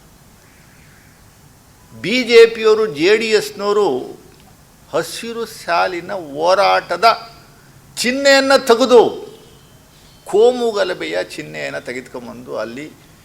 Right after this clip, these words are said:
ಇನ್‌ಸ್ಟಾಲ್ ಮಾಡುವಂಥದ್ದಕ್ಕೆ ಹೊರಟಿರುವಂಥದ್ದು ದುರ್ದೈವ, ದುರಂತದ ಸಂಗತಿ. ರೈತರ ಕಿಚ್ಚು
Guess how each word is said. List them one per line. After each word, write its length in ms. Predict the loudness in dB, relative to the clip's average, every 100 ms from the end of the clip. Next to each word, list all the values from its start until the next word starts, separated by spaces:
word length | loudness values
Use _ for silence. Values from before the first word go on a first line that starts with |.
| -20 -16
ಇನ್‌ಸ್ಟಾಲ್ 440 | -14 -4 -2 -2
ಮಾಡುವಂಥದ್ದಕ್ಕೆ 680 | -2 -4 -4 -8 -12 -16 -10
ಹೊರಟಿರುವಂಥದ್ದು 840 | -10 -8 -10 -10 -12 -16 -18 -16 -18 -20 -20 _ _ _ -20 -20 -20 _ _ -20 -12
ದುರ್ದೈವ, 640 | -12 -10 -8 -6 -6 -12 -20 _ _ -20 -20 _ -14
ದುರಂತದ 640 | -4 -2 -2 -4 -8 -6 -6
ಸಂಗತಿ. 600 | -12 -18 -18 -20 -20 -20 -20 -20 -20 -20 _ _ _ _ _ -20 -20 -20 -20 -20 -20 -20 -20 -4
ರೈತರ 380 | 0 0 -2 -2 -4 -6 -6
ಕಿಚ್ಚು 680 | -4 -4 -8 -6 -2 -2 -6